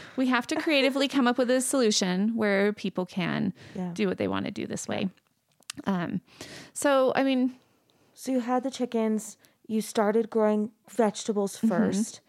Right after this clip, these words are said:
Speaker 2: um, at, like, in the, in the profession,
Speaker 1: Yes.
Speaker 2: in, in the,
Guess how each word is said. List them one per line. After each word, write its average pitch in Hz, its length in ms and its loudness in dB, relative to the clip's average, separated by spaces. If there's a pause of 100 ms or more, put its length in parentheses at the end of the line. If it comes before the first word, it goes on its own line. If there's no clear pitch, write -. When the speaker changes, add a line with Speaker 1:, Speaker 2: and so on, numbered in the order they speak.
(360)
Speaker 2:
um, 196 240 4
at, - 280 -2
like, 180 220 0
in 180 140 2
the, 165 100 0 (160)
in 180 140 0
the 165 80 0
profession, - 920 -6
Speaker 1:
Yes. - 240 -2
Speaker 2:
in, 175 160 -2 (100)
in 170 100 -2
the, 165 160 -2